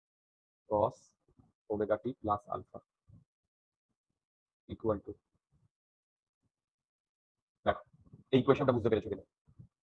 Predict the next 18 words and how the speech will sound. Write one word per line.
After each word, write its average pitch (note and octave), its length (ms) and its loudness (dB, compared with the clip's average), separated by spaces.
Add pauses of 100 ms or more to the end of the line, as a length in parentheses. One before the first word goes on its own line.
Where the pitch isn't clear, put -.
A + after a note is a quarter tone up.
(840)
আমি D3 120 6 (180)
এই D3 160 10
কোয়ান্টিটিতে D3+ 500 6 (120)
দিয়ে D3+ 140 6 (520)
ভাগ, A#2+ 120 6 (120)
গুণ C3+ 200 6
করে D#3+ 160 10
দিয়েছি, E3 220 2 (360)
আবার A#2+ 120 6 (140)
এই D3+ 160 6
কোয়ান্টিটিটা C3+ 480 6
দিয়েই E3+ 240 2
ভাগ - 120 10 (100)
করে A#2 160 0
দিয়েছি। G2+ 200 -6 (240)
Hello, D3+ 160 6 (320)
বুঝতে C3 180 6
পারছো? F#3 180 8